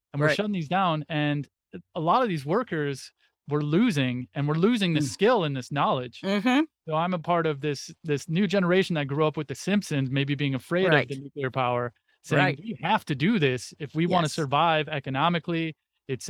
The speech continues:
Speaker 1: energy security, national security.
Speaker 2: Yes.
Speaker 1: And,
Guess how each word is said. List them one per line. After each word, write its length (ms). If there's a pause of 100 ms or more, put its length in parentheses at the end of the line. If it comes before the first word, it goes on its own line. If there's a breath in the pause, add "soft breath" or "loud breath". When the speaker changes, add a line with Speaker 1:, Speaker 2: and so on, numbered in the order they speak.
Speaker 1:
energy 360
security, 460
national 420
security. 580
Speaker 2:
Yes. 360
Speaker 1:
And, 300